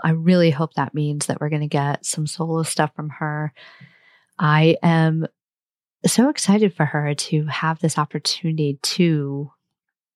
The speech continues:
um, branch out, not only for her own music, but if she wants to bring other artists in too.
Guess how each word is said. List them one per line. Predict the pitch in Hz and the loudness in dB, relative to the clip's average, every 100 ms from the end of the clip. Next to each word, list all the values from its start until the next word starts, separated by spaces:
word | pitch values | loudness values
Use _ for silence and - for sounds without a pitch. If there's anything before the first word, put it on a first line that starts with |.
| _ _ - - _ | _ _ -16 -16 _
um, | 170 151 151 156 | 0 2 0 -4
branch | - 185 208 - | 2 4 4 2
out, | 160 180 156 - - - - _ _ | 0 0 -2 -4 -14 -20 -20 _ _
not | 185 185 | 0 2
only | 214 196 175 | 4 4 4
for | 160 | 0
her | 147 160 - | 0 -2 -2
own | 170 202 | -2 2
music, | 175 156 156 151 | 2 2 2 -2
but | - 175 | -4 -4
if | |
she | - | -2
wants | 190 185 - | -2 -2 -4
to | |
bring | - 185 | -4 -2
other | 170 180 180 - | 0 0 0 -4
artists | 147 151 - | -4 -4 -2
in | 151 156 | -4 -2
too. | - 202 156 | 2 2 2